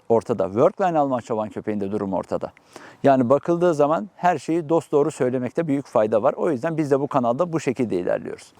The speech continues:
Bu şekilde ilerlediğimiz için zaten ilk başta ne var? Kanalın ana sayfasını açtığınız zaman koruma eğitimiyle alakalı bir video seti var. Tamamıyla ücretsiz.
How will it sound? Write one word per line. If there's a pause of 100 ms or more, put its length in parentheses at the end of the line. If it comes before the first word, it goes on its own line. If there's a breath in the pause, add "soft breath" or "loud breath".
(140)
Bu
şekilde
ilerlediğimiz
için
zaten (120)
ilk
başta
ne
var? (540)
Kanalın
ana
sayfasını
açtığınız
zaman (640)
koruma
eğitimiyle
alakalı
bir
video
seti
var.
Tamamıyla
ücretsiz.